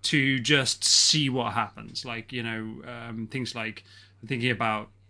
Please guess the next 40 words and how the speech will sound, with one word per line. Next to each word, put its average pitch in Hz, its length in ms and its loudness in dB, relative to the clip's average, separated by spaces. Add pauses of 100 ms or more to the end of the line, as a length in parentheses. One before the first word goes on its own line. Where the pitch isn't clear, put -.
(120)
you 135 140 -4
know, 117 100 0
the 120 140 0
obvious 117 420 0
social 123 340 -4
media 123 300 -2
channels, 117 480 0
but 120 180 -10
also 113 240 -6
things 110 280 -10
like 110 160 -16
Patreon. 123 500 -6
We 117 100 -2
didn't 175 280 8
do 135 180 0
ki-, - 140 -10 (240)
a 127 80 -6
Kickstarter, 117 760 -8
but 117 80 -8
I 113 120 -6
know 117 200 -4
other 113 160 -8
people 117 340 -12
do, 123 380 -2 (380)
to 113 260 -6 (200)
hugely 151 500 0
varying 107 420 -4
success 110 520 -8
and 113 80 -12
things 120 260 -12
like 110 160 -14
that. 120 220 -4 (580)
Um, 131 500 4 (240)
and 151 180 6
it, 156 160 4
it's 165 160 2
about 147 420 6
finding 135 1000 -2
where 127 600 2
those, 123 760 -4